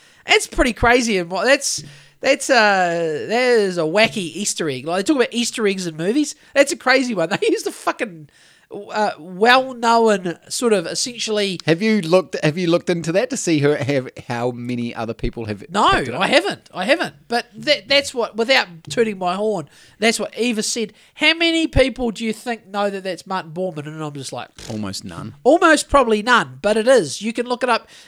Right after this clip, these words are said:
Speaker 1: Next time you watch Willy Wonka and the Chocolate Factory, anyone out there or you, Tim, just when you get to the fake ticket, just pause it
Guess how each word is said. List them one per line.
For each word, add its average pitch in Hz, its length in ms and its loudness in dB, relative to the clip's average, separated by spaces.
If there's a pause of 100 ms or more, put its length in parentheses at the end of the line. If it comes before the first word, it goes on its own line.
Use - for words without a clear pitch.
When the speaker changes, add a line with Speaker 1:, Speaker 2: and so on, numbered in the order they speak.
Speaker 1:
Next 269 240 -4
time 294 180 0
you 269 160 -4
watch 240 380 0
Willy 226 300 0
Wonka 214 320 -4
and 208 100 -2
the 185 40 -6
Chocolate 208 280 -6
Factory, 196 560 -6
anyone 202 260 -6
out 180 160 -4
there 185 240 0
or 165 140 -2
you, 175 160 -8
Tim, 202 320 -4 (420)
just - 400 0
when 262 220 -6
you 247 100 -4
get 226 160 -6
to 214 80 -14
the 208 100 -8
fake - 640 -2
ticket, 254 340 -8
just - 400 -8
pause 254 320 0
it 381 140 0